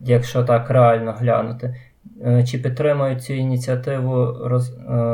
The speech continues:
ро-, виробники телефонів, непонятно. Е, так що, скоріше всього, ми далі будемо боротися з проблемами сумісності. Про-,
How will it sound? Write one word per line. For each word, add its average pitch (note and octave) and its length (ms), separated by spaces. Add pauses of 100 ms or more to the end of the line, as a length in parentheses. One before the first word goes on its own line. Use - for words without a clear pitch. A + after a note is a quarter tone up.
(360)
ро-, B2 200 (320)
виробники B2+ 500
телефонів, B2+ 840
непонятно. B2 840 (460)
Е, - 40 (800)
так B2+ 140
що, B2+ 120
скоріше C3+ 380
всього, C3 360
ми B2+ 140
далі B2 260
будемо A#2+ 380
боротися A#2+ 460
з - 60
проблемами A#2+ 580
сумісності. A#2 840 (560)
Про-, B2+ 260